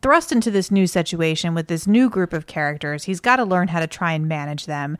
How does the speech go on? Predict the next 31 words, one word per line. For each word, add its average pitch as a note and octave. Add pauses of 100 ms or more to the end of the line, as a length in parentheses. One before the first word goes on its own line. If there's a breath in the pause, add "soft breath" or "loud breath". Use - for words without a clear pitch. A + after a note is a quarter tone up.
(260 soft breath)
He's C4+
younger F#3
than F3+
everyone. E3+ (200 soft breath)
He -
doesn't F3+
know E3+
what E3
he's E3
doing. F3
And E3+
so F3+
he's A3
definitely F#3
being, E3+
um, D#3
looked F3+
down D#3+
upon, D3+ (280 loud breath)
particularly A#3
by E3
Dedan, D#3
who E3+ (300 soft breath)
is F3+
the, E3+
the E3+
squ-, -
the F3+
swagger E3+
cock, D3+
the, D3